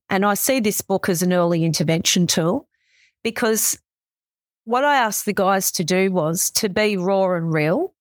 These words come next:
and they've really laid themselves emotionally bare on the pages. And that is to show other men that it's okay to share how you feel.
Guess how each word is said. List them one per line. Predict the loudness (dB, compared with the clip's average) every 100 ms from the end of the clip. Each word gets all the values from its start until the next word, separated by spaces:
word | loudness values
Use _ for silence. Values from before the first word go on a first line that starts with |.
| -6
and | -2 0
they've | 0 0
really | 0 0 0 0
laid | 2 0
themselves | 0 0 0 0 0 0
emotionally | 2 2 0 0 0 0
bare | 0 0 0
on | -2
the | -2
pages. | 0 0 0 -2 -2 0 -2 -4 _ _ _ _
And | -2 0
that | 2 2
is | 0 0 -2 -6 -2
to | 0 0
show | 0 0 2 2 0
other | 0 0
men | 2 2 0 -2 -4
that | -2 0
it's | 0 -2
okay | 0 0 0 0 0 0 -2 -4 -8 _ _ _ _ _ -6
to | -2
share | 0 2 2
how | 2 2
you | 0 0
feel. | 0 0 -2